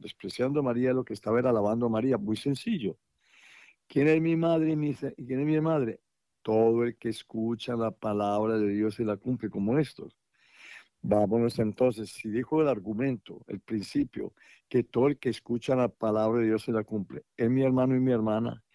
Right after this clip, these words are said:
¿quién ha sido más mi hermano y mi hermana que la Virgen María que ha escuchado la palabra? Mire, a-,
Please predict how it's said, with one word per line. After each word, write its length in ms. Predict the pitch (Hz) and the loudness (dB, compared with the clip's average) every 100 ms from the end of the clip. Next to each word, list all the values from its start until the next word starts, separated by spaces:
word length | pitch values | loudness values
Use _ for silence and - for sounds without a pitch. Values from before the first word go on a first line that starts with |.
| _ - - _ _ | _ -20 -20 _ _
¿quién 680 | - - 160 156 175 175 - _ | -20 -2 2 4 4 2 -4 _
ha 100 | - | -8
sido 380 | 170 - 147 151 | -6 0 2 2
más 200 | 147 147 | 2 0
mi 180 | 143 147 | 0 0
hermano 480 | 139 135 139 139 135 | 0 0 0 0 -2
y 60 | |
mi 120 | 117 107 | -2 -2
hermana 520 | 101 110 135 131 - _ _ _ | -4 -2 -2 -4 -8 _ _ _
que 120 | - 110 | -6 -2
la 120 | 107 | 0
Virgen 320 | 117 - 135 | 0 0 0
María 520 | 117 101 123 127 120 _ _ | 0 0 2 0 -2 _ _
que 80 | - | -4
ha 40 | 113 | -2
escuchado 420 | - 120 127 117 | -2 -4 0 0
la 100 | 107 | 0
palabra? 380 | 104 110 104 - - - - - | 0 0 -2 -6 -20 -20 -20 0
Mire, 260 | 143 135 | 2 4
a-, 140 | 127 | 2